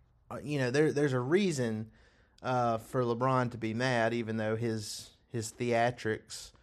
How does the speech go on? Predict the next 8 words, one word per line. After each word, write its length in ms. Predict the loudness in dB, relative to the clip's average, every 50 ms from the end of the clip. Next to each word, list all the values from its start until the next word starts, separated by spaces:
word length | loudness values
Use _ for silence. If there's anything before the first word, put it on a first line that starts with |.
| _ _ _ _ _ _ _ -8
were 140 | -8 -6
way 640 | -6 -6 -6 -4 0 2 4 4 6 6 4 4 4
over 220 | 2 2 0 -2 -6
the 100 | -6 -4
top, 440 | 0 2 2 4 4 2 0 -2
way, 680 | -6 -10 -4 0 0 2 2 2 0 0 0 -2 -2 -2
way 240 | -2 0 0 0
dramatic. 680 | -2 -4 -4 -4 -2 0 0 0 0 -2 -4 -4 -8